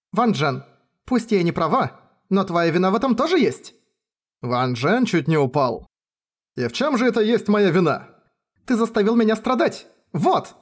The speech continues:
поэтому должен возместить нанесенный мне моральный ущерб», со всей серьезностью заявила принцесса. «Я уже не такая маленькая, но еще ни разу за всю свою жизнь так сильно не переживала.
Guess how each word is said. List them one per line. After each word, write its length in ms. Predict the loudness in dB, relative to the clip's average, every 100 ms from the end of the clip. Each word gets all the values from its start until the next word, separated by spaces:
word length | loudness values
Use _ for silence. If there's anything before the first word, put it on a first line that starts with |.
| _ _
поэтому 400 | 0 0 2 0
должен 340 | 2 2 2
возместить 520 | 0 0 -2 0 0 0
нанесенный 560 | 0 -2 0 0 2
мне 180 | 2 2
моральный 380 | 2 2 2 0
ущерб», 360 | 0 -2 -4 -10 _ _ _ _ _ _ _
со 240 | -6 -4
всей 200 | -2 -2
серьезностью 720 | -2 -2 -2 0 0 -2 -2
заявила 400 | 0 2 2 0
принцесса. 720 | 0 0 -2 -2 -4 -6 -12 -16 _ _ _ _ _ _ -2
«Я 160 | 0
уже 160 | 2 2
не 100 | 2
такая 300 | 0 0 0
маленькая, 640 | 2 0 0 -2 -4 -10 _ _ _ -2
но 120 | 0
еще 240 | 2 0
ни 80 | 0
разу 240 | 0 0
за 100 | -2
всю 160 | -2 -4
свою 240 | 0 0
жизнь 320 | 0 0 0 -2
так 160 | -4
сильно 300 | -2 0 2
не 100 | 2
переживала. 640 | 2 0 0 0 0 -2